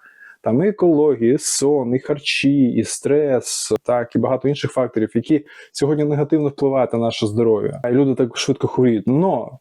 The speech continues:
все одно, що я бачу, така велика кількість сьогодні є ліків, і різних вже вітамінів, мінералів,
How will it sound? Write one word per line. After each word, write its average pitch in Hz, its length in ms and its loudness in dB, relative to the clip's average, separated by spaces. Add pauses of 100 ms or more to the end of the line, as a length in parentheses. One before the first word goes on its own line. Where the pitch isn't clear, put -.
все - 240 -2
одно, 165 400 0
що - 180 -2
я 160 100 2
бачу, 131 480 -2
така 160 400 0
велика 143 440 2
кількість 123 520 -2
сьогодні 110 520 2
є 107 100 4
ліків, 127 540 2
і 123 40 4
різних 123 380 2
вже 113 180 0
вітамінів, 127 760 0
мінералів, 120 600 0